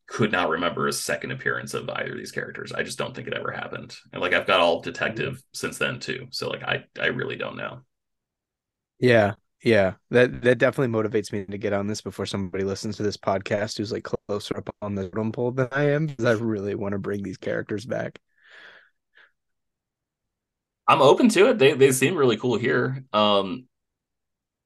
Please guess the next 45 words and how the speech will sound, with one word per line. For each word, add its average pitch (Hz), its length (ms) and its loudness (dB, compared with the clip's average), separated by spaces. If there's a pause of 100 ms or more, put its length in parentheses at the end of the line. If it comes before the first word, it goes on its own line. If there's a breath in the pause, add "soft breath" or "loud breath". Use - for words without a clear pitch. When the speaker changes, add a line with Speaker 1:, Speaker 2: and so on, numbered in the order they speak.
(1600)
Speaker 2:
I - 80 -2
mean, 123 200 -2
like, 117 240 -4
Batman 120 400 4
versus, 110 400 0
like, 101 220 -4
Gotham's 107 460 0
own 110 180 4
Yakuza, 120 640 2
I 110 100 -6
feel 110 160 -8
like 98 120 -8
that 95 140 2
would 98 120 -2
be - 140 -4
a 90 80 0
lot 80 200 -2
of - 80 -10
fun. - 340 -8 (500)
Speaker 1:
Mm-hmm. 90 300 -12 (300 soft breath)
Speaker 2:
That'd - 160 -4
be 160 140 4
a 220 60 4
Speaker 1:
You, 269 60 4
Speaker 2:
lot - 180 2
of - 80 -6
fun. 87 300 0 (720)
Speaker 1:
you 156 200 8
told 190 240 4
me 165 80 0
that 135 100 6
you 127 100 8
wanted 123 260 2
to 107 80 -2
read 101 200 -2
Ed 95 220 -4
Brubaker 92 420 -2
Batman 73 380 -6
before - 580 -2
this. - 280 -4
Were 104 160 4
you 101 100 8
able 104 160 6
to 98 80 6
read 98 380 0